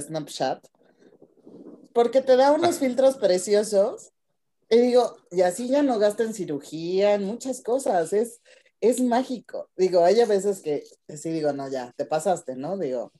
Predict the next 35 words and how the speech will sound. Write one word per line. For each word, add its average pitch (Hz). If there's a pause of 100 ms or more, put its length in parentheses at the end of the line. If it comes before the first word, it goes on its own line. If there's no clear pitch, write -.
(160)
"No -
traes 156
ojo 160
azul, 220 (160)
no 139
inventes". 180 (680)
Pero 196
se 208
me 220
hace 302
muy 311
<laughs> 269
divertido, 277 (300)
o 226
sea, 233
me 240
divierte 254
a 320
mí 269
el 226
Snapchat. 214 (480)
Claro, 180 (920)
no 156
hay, 151 (180)
no 165
hay 170
que 196
abusar 147
de 208
eso. - (100)
Tengo 190 (160)
una 190
asesora 185
de 180
imagen 165